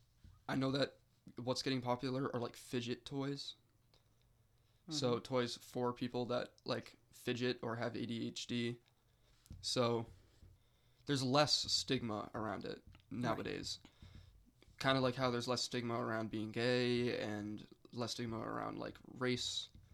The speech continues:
Speaker 1: There's still stigma,
Speaker 2: Mm-hmm.
Speaker 1: but it's, at least in my generation, it's, um, it's more accepted.
Speaker 2: Mm-hmm.
Speaker 1: I also realized that people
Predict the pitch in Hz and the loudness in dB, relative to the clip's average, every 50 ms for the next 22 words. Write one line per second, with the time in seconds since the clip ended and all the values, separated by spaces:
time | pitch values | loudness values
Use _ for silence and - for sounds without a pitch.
0 | - - - - - - - - - - 135 123 117 - - 147 143 135 - - | -20 -20 -20 -20 -20 -20 -20 -18 -8 -2 -2 0 2 2 2 2 0 0 2 2
1 | 160 147 123 113 113 131 - _ - - 160 143 143 180 226 - _ _ _ _ | 2 2 2 -2 -4 -4 -8 _ -10 -8 -8 -6 -6 -8 -10 -10 _ _ _ _
2 | _ _ _ _ _ _ - - 127 117 - - - _ _ _ _ _ _ _ | _ _ _ _ _ _ 0 2 2 2 2 -2 -8 _ _ _ _ _ _ _
3 | _ _ _ _ _ _ _ _ - 135 131 123 - - - - - - - - | _ _ _ _ _ _ _ _ 0 0 0 2 2 2 2 2 0 -2 -6 -10
4 | - - - 151 - 151 151 143 - - 131 123 120 120 123 120 113 120 113 110 | -8 -2 0 0 4 4 2 2 2 0 2 2 4 4 4 2 2 0 0 0
5 | 107 107 107 107 - - 104 104 104 107 - - - 120 - - - - 113 110 | 0 -2 -2 -2 -2 -4 -4 -4 -4 -6 -6 -8 -6 -2 -2 0 0 0 0 0
6 | 107 - 127 135 - - 135 _ _ _ _ _ _ _ _ _ _ _ _ _ | -2 -2 -4 -6 -10 -10 -12 _ _ _ _ _ _ _ _ _ _ _ _ _
7 | _ _ _ _ _ _ _ _ _ _ _ _ _ _ _ _ _ - - - | _ _ _ _ _ _ _ _ _ _ _ _ _ _ _ _ _ -6 -4 -2
8 | - - 120 120 120 120 117 113 110 107 - _ _ _ _ _ _ _ _ _ | 0 0 2 2 2 2 2 2 0 -2 -4 _ _ _ _ _ _ _ _ _
9 | _ _ _ _ _ _ - - - - - 110 - - 127 123 123 135 - _ | _ _ _ _ _ _ -8 -2 0 0 0 0 0 0 -2 -2 -2 -6 -14 _
10 | _ _ _ _ - - 151 143 151 165 220 - _ _ - - - - - - | _ _ _ _ -6 -4 -2 -2 -2 -2 -4 -6 _ _ -20 -20 -20 -20 -20 -20
11 | - - _ - - 123 127 151 165 - 190 175 175 175 170 170 170 160 - 143 | -20 -20 _ -4 2 4 4 6 4 4 2 2 4 4 4 4 2 2 2 0
12 | 127 120 - - - - - - - - - - - - 139 - 151 151 151 143 | 0 0 0 -2 -8 -20 -20 -20 -20 -20 -14 -8 -2 -2 -2 0 2 2 2 2
13 | 139 135 | 0 -2